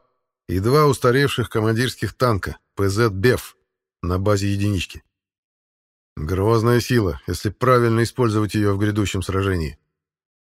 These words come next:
Беда заключалась лишь в том, что местность, покрытая лесами и пересеченная многочисленными мелкими реками и ручьями, имевшими при этом весьма топкие берега, считалась абсолютно неблагоприятной для применения танков.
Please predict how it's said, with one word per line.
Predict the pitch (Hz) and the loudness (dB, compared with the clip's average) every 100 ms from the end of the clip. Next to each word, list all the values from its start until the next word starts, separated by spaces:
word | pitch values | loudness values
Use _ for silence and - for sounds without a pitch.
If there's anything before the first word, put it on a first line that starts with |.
| - | -14
Беда | 78 87 98 131 | -6 -2 0 0
заключалась | 113 110 107 127 120 - | -2 -4 -2 0 0 0
лишь | 110 101 | -4 -4
в | - | -2
том, | 135 | -2
что | 113 - 98 | -2 -4 -4
местность, | 117 147 - 90 - | -2 -2 -4 -8 -4
покрытая | 101 107 101 101 | -4 -2 -2 -2
лесами | 101 104 127 104 78 | -2 -2 0 0 -2
и | - 95 | -8 -6
пересеченная | 101 101 110 - 120 107 98 | -4 -4 -6 -2 0 0 0
многочисленными | 101 104 - 117 110 104 | 0 -2 -2 -4 -2 -2
мелкими | 101 110 107 98 | 0 -2 -2 -2
реками | 104 113 110 95 | 2 0 0 -2
и | |
ручьями, | 95 92 117 127 85 - _ _ | -2 -2 -2 -2 -2 -8 _ _
имевшими | 107 120 120 - 98 98 | -4 0 0 -2 -4 -2
при | 113 | 0
этом | 104 107 | 0 0
весьма | 101 104 113 104 | -2 -2 -2 0
топкие | 139 117 101 101 | -2 -2 -2 0
берега, | 117 113 101 - _ _ _ | 2 2 0 -4 _ _ _
считалась | - - 98 135 131 117 - | -12 -8 -2 2 2 0 -4
абсолютно | 110 - - 127 135 123 110 | -10 -6 -2 0 0 -2 -2
неблагоприятной | 98 95 95 92 101 98 85 90 | -2 -2 -2 -2 0 0 0 -4
для | 92 | -4
применения | 92 98 98 95 95 | -2 -2 0 0 -2
танков. | 107 87 78 - | -2 -2 -6 -14